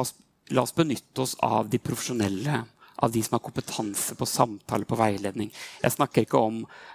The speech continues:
at vi ikke skal gjøre det. Men det, jeg, jeg tror ikke vi, vi må ikke være så svart-hvitt at vi enten gjør det eller ber. La oss gjøre begge deler. La oss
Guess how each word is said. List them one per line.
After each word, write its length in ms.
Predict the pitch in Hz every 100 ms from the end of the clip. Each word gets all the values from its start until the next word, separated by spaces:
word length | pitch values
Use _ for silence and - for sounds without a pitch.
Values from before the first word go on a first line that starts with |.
| -
at 160 | 131 -
vi 140 | 127 135
ikke 200 | - 110
skal 300 | - 113 113
gjøre 280 | 120 104 101
det. 140 | 98 - - _ _ _ _ _ _ _ _ _ _ -
Men 180 | 127 127
det, 120 | -
jeg, 240 | 135 135 -
jeg 80 | 156
tror 140 | - 120
ikke 160 | -
vi, 100 | 147 156
vi 160 | 139 143
må 140 | 139
ikke 220 | - - 151
være 160 | 123
så 100 | 143
svart-hvitt 540 | - 113 - 143 135 -
at 320 | 135 _ - - - - _ _ _ 123
vi 120 | 127 -
enten 400 | 127 - - 117
gjør 160 | 117
det 100 | 120 - 117
eller 340 | 104 110 123
ber. 280 | 131 151 143 - _ _ _ _ _ _ - -
La 80 | 120
oss 140 | -
gjøre 160 | 127 117
begge 200 | 120 110
deler. 280 | 117 110 120 - _ _ _ _ _ _ _ _ - 123
La 140 | 127
oss 300 | 135 147 -